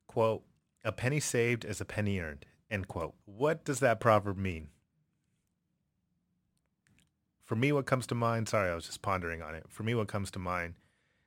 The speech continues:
is, well, first off, I don't know if you guys have ever heard that. I've actually heard that, like, randomly throughout my life, and I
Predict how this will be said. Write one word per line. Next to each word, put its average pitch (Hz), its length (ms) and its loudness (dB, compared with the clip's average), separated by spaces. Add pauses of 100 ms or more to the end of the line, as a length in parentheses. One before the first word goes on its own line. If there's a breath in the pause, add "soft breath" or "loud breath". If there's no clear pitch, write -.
(180)
is, 92 460 -6
well, 110 140 0
first - 280 2
off, 98 180 4
I - 60 -6
don't 156 120 -2
know 127 80 2
if - 80 -4
you 104 80 4
guys 90 180 2
have 87 80 -6
ever 85 160 -6
heard 95 220 -2
that. 101 200 0
I've 92 200 -2
actually 92 260 -2
heard 85 240 -6
that, 85 280 -2 (560)
like, 85 320 -4
randomly 123 680 -2 (100)
throughout 135 240 2
my 135 80 -2
life, 139 380 0
and 92 100 -2
I 82 220 -2